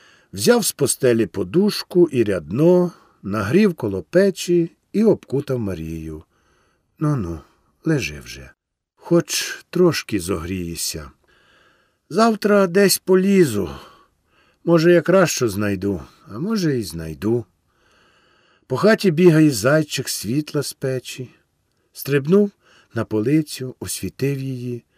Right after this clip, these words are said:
Корній щось пригадав, підійшов до полиці і сягнув рукою за бруском, що лежав там.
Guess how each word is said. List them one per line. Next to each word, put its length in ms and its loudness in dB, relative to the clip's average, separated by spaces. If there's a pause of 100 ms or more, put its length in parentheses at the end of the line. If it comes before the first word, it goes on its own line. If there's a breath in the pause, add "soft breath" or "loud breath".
(520 soft breath)
Корній 360 6
щось 320 2
пригадав, 720 2
підійшов 600 -2
до 140 0
полиці 760 2 (460 soft breath)
і 120 2
сягнув 560 2
рукою 500 0
за 160 -2
бруском, 720 -4 (200)
що 260 -6
лежав 380 -6
там. 440 -14